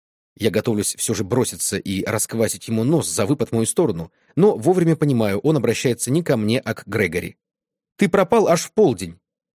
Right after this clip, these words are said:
Мы так не договаривались. План был совсем другой". Колтон бросает на меня быстрый взгляд.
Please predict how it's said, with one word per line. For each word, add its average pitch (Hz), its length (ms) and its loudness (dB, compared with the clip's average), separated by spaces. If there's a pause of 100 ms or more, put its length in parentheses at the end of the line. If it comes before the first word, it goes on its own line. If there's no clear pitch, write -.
Мы 175 180 4
так 196 260 0
не 185 60 2
договаривались. 117 760 0 (420)
План 180 320 4
был 139 100 2
совсем 165 320 2
другой". 131 420 0 (800)
Колтон 107 440 0
бросает 107 420 0
на 107 40 -6
меня 104 180 0
быстрый 95 300 -8
взгляд. 87 380 -10